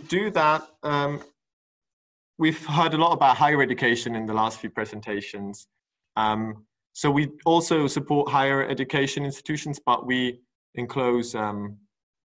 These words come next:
uh, we have a broad understanding of education that includes all, all, um, wakes of life. So that diversity gives us the opportunity to fund, um, uh, s-, exchange and mobility of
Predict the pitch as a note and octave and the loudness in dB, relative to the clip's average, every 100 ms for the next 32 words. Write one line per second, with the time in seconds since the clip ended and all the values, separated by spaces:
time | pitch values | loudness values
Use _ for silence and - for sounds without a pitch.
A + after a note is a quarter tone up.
0 | _ G#2 G#2 A2 G#2 F#2+ C3+ C#3+ D3 C#3+ | _ -8 -6 -8 -10 -4 0 2 2 0
1 | C3+ B2 C3+ C3 C3 B2 A#2+ - A#2+ A#2+ | -4 -4 -2 0 -2 -4 -6 -6 -4 -2
2 | B2 B2 A#2+ A2 A2 A#2 A2 A2 C#3 C#3 | -2 -2 -4 -4 -4 -6 -8 -6 -4 -2
3 | C#3+ C#3 _ _ _ _ _ C3+ C#3+ C3+ | -2 -4 _ _ _ _ _ 0 2 2
4 | B2+ B2 B2 B2+ - B2 B2 B2 B2 A#2+ | 0 0 -2 -6 -4 0 0 0 -2 2
5 | A2+ A#2 A#2 _ _ _ C3 A#2+ A#2 A#2 | 2 2 -6 _ _ _ -2 0 2 0
6 | - A#2 A#2+ B2 A#2+ A#2+ A#2+ G2 A2+ - | 0 -2 0 0 -2 -6 -6 -6 -12 -10
7 | A2+ A2+ A2+ - B2+ A#2+ A2+ G#2 G#2+ A2 | -4 -2 -4 -6 -6 -6 -8 -8 -6 -6
8 | G#2+ G#2+ _ _ _ - A#2 A2 A2 A2 | -6 -10 _ _ _ 0 0 0 -4 -4
9 | G#2 G2+ G2 F#2+ - _ _ _ - F#2+ | -4 -4 -6 -8 -14 _ _ _ -10 -8
10 | F#2 A1+ G#1+ G#1 - - - - - - | -6 -10 -14 -16 -16 -16 -16 -16 -18 -6
11 | B2+ A#2+ - C3 B2+ A#2+ B2 A#2+ A#2 A2+ | -6 -4 -2 -2 -2 0 0 0 -2 -2
12 | G2+ | -2